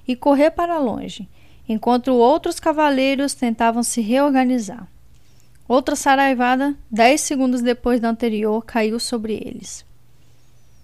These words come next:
O filho de Raskan, com uma flecha atravessada na coxa direita e outra na carne macia entre o pescoço e o ombro, estava deitado atravessado sobre o corpo do cavalo.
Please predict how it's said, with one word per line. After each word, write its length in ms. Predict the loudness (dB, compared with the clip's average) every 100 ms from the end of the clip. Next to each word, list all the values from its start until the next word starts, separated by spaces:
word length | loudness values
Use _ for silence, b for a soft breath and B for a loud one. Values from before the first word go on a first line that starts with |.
| -10
O 120 | -6
filho 280 | -2 0 0
de 140 | 0 -2
Raskan, 680 | 0 -2 -4 -4 -2 -2 -4 -10
com 160 | -2
uma 200 | 0 0
flecha 340 | -2 0 0 0
atravessada 600 | -4 -4 -2 -2 -2 -2
na 120 | -4
coxa 540 | -6 -4 -2 -2 -6 -8 b b b -10
direita 600 | -2 0 2 0 -2 -6
e 160 | 0 2
outra 300 | 2 0 -2
na 160 | -2
carne 320 | -4 -2 0 0
macia 680 | 0 0 -2 -6 -2 -2 -2
entre 280 | -2 -4
o 40 | -4
pescoço 680 | -4 -4 -4 0 0 -2 -4
e 60 |
o 100 | -2
ombro, 380 | -2 0 -2 -4 b b b -10
estava 360 | 0 2 2
deitado 640 | 0 -2 -2 2 2 2 0
atravessado 800 | -2 -2 -2 -2 -2 -2 -2 -4
sobre 260 | -4 -4
o 60 | -6
corpo 380 | -2 -2 -2 -8
do 100 | -6
cavalo. 560 | -6 -6 -10 -12 -16